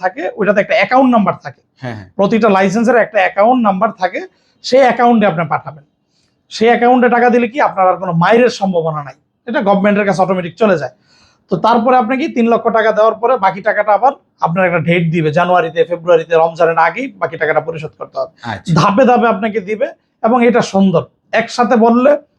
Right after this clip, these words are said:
Speaker 1: যে কেউরই, আহ, সম্ভব হয় না, মানে মধ্যবিত্ত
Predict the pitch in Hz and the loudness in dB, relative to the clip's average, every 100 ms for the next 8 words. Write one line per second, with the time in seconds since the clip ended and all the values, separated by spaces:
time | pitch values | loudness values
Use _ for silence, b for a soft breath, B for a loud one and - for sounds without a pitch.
0 | - 156 277 208 277 247 196 151 _ _ | -8 0 2 2 4 4 2 -4 _ _
1 | _ - 180 165 233 254 214 165 156 127 | _ -4 -2 0 2 2 4 2 0 -4
2 | - _ - 160 180 170 208 233 | -12 _ -6 -2 -2 0 -2 -2